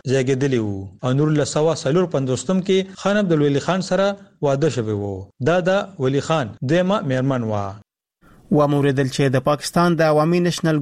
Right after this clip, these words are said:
Speaker 2: ګوند له مشرانو یوې بیگم نسیم ولی خان نن په اتیا، اته اتیا کلنۍ کې له دې نړۍ سترګې پټې کړې. ملالۍ بشیر په پښتونخوا کې د ښځو د حقونو لپاره فعال واک تحریک له یوې مشرې قندي صافۍ سره مرکه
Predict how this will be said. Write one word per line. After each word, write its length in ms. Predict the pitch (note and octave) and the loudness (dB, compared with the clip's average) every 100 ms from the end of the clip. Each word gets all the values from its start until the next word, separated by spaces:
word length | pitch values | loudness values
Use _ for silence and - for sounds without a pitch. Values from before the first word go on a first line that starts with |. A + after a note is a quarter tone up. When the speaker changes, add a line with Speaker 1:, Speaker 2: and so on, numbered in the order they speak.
| D3 | 2
Speaker 2:
ګوند 320 | D#3+ D#3 D3 | 2 2 4
له 160 | C#3+ C#3 | 4 4
مشرانو 420 | C3 - F3+ F#3 F#3 | 0 0 2 2 2
یوې 460 | F3 D3+ D3+ F3+ D3 C3 | 2 2 2 2 0 0
بیگم 400 | C3 B2+ E3 E3 E3 | -2 2 0 2 0
نسیم 320 | C#3 - D3+ C3+ | 0 0 0 2
ولی 160 | B2+ A#2+ | 2 0
خان 240 | F3+ G3 G3 - - - - | 2 2 0 -6 -20 -16 -2
نن 180 | F#3 G#3 G3 | 0 2 0
په 40 | E3+ | 0
اتیا، 200 | E3+ D#3+ - D3 | 2 0 0 -2
اته 160 | - C#3+ | 0 0
اتیا 180 | D#3 D3 | 0 0
کلنۍ 340 | C#3 D3 F#3+ G3 | 2 2 2 0
کې 140 | - F#3 F3 | 0 2 2
له 60 | C#3+ | 2
دې 100 | D3 C3 | 2 2
نړۍ 180 | B2+ C#3 | 2 0
سترګې 340 | - E3 C3+ B2+ | 0 -2 0 -2
پټې 180 | A2+ A#2+ - | -4 -6 -4
کړې. 140 | B2+ - - - - | -4 -6 -20 -16 -2
ملالۍ 360 | F#3+ G#3 B3 A3+ | 2 2 2 0
بشیر 260 | G3+ A3+ G#3+ | 0 0 0
په 100 | G3+ E3+ | 0 0
پښتونخوا 440 | - D#3 C3+ F3+ F3 | 0 -2 2 0 2
کې 80 | F3 C#3+ | 0 -2
د 100 | C3 | 0
ښځو 200 | D#3+ D#3 C#3 | 0 0 2
د 100 | C3 | 0
حقونو 340 | C3 D#3+ D#3+ D3 | 0 2 4 2
لپاره 380 | C3+ D#3 D#3 D3+ C#3+ - | 2 2 2 2 0 0
فعال 240 | B2+ B2+ D#3 | 2 2 2
واک 180 | F3 - | 0 -2
تحریک 340 | D#3+ D3+ D#3 D#3 | 0 0 0 2
له 80 | D3+ | 2
یوې 160 | C#3+ C#3 | 4 2
مشرې 280 | E3 - E3+ - - - - - | 0 0 0 -2 -10 -20 -16 -2
قندي 280 | D3+ D#3 G3 F3+ | 0 2 2 0
صافۍ 300 | D3 C#3 G3+ F3 | -2 0 0 0
سره 160 | C#3 B2 | 0 0
مرکه 240 | B2 A#2+ | 0 -4